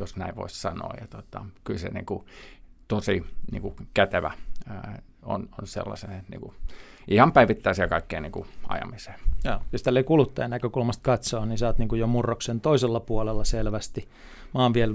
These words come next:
Speaker 2: murroksen vanhalla puolella. Mä ajan dieselkäyttöisellä isolla pikapilla <laughs> ja oon hyvin tietoinen siitä, että se ei ole ehkä niinku nykyaikaisin valinta ja myös tietoinen siitä, että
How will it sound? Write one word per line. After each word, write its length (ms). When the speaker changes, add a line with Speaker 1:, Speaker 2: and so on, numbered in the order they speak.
Speaker 2:
murroksen 500
vanhalla 400
puolella. 500
Mä 100
ajan 240
dieselkäyttöisellä 840
isolla 260
pikapilla 640
<laughs> 340
ja 120
oon 200
hyvin 280
tietoinen 500
siitä, 440
että 200
se 100
ei 140
ole 80
ehkä 220
niinku 320
nykyaikaisin 880
valinta 460
ja 120
myös 240
tietoinen 440
siitä, 500
että 320